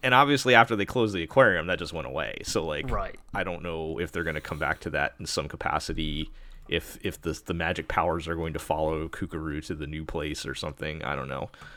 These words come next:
Speaker 1: But, um, yeah. Overall, I mean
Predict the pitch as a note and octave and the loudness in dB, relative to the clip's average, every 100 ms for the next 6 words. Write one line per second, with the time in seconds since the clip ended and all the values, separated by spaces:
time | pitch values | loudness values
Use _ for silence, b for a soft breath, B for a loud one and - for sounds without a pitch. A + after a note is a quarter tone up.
0 | B B - F#2 E2 D#2+ - - G2+ F2+ | B B 4 4 4 0 -8 -4 0 2
1 | D#2+ D2+ D2 D#2 F#2+ _ _ _ - _ | 2 -2 -4 -8 -10 _ _ _ -20 _
2 | _ - A2 F#2+ D2+ - _ _ b b | _ 2 6 6 6 -4 _ _ b b
3 | b b b b E3 G3+ F3 E3 A#2 C3 | b b b b 12 12 12 12 12 8
4 | C3 C3 | 4 0